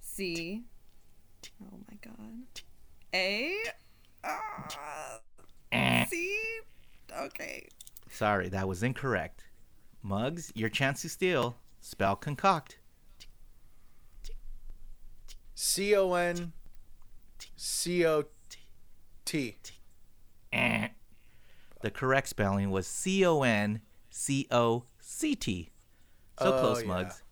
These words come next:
Speaker 1: Mm,
Speaker 3: Fuck.
Speaker 1: mm-hmm.
Speaker 2: All right, Muggs. Your word is amphetamines. Go.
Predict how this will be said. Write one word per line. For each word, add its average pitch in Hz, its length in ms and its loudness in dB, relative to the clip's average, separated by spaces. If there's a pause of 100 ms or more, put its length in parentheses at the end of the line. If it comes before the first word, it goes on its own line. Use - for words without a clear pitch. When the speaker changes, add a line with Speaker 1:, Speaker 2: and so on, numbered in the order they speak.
Speaker 1:
Mm, 180 360 -6
Speaker 3:
Fuck. - 180 -10
Speaker 1:
mm-hmm. 170 460 -10 (120)
Speaker 2:
All 117 60 10
right, 131 200 12
Muggs. 113 420 2 (140)
Your 170 400 6
word 107 480 4 (840)
is 104 160 -2
amphetamines. 147 800 0 (680)
Go. 101 260 -2